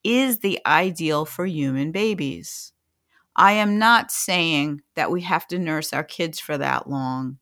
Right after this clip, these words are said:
and I'm certainly not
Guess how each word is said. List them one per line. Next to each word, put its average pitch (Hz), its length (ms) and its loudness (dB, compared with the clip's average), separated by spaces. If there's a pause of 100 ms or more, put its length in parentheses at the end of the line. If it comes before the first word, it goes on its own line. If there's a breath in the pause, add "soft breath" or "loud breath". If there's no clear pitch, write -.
(400 loud breath)
and 160 160 0
I'm 151 160 2
certainly 156 1120 -2 (220)
not 165 840 4